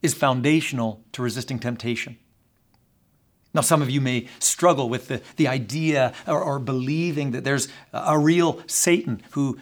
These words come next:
tempts people towards sin and self-indulgence. Well, <laughs> he's not the caricature that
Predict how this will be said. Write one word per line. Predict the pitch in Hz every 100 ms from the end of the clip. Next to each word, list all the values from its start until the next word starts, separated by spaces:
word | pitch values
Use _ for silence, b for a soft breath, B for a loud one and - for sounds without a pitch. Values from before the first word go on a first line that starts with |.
| -
tempts | 139 170 196
people | - 151 143
towards | 127 135 135 127
sin | - 156 131
and | 117
self-indulgence. | - 135 - 120 123 - 165 - - 120 139 123 104 110 - - _ _ _ _ _ b b b
Well, | - 135 143 - _ _ _ _ _ _ _ _
<laughs> | - - - _ _ _ _
he's | - 143
not | 170 226
the | -
caricature | - 170 160 - - 131 127
that | 123 120